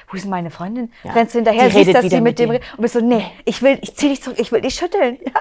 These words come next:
Speaker 1: Lass es bitte.“
Speaker 2: Ja.
Speaker 1: <laughs> Ja, aber irgendwie sieht man die beiden trotzdem und denkt sich ein bisschen niedlich, ist es irgendwie?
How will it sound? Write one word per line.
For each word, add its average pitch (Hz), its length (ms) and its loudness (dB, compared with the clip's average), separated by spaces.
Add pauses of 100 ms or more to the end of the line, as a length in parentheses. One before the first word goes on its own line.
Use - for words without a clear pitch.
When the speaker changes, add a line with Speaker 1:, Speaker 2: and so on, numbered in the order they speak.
(240)
Speaker 1:
Lass 269 360 2
es 508 100 -8
bitte.“ 233 580 8
Speaker 2:
Ja. 240 200 6
Speaker 1:
<laughs> - 440 -6 (460)
Ja, 254 220 4
aber 254 240 4
irgendwie 311 340 2
sieht 294 180 -6
man 311 140 0
die 285 80 -6
beiden 277 260 0
trotzdem 285 460 -6
und 240 280 -4
denkt 254 200 -2
sich 269 120 -8
ein 226 120 -6
bisschen 269 340 -4
niedlich, 254 480 -6
ist 269 180 -12
es 370 140 -10
irgendwie? 339 500 -4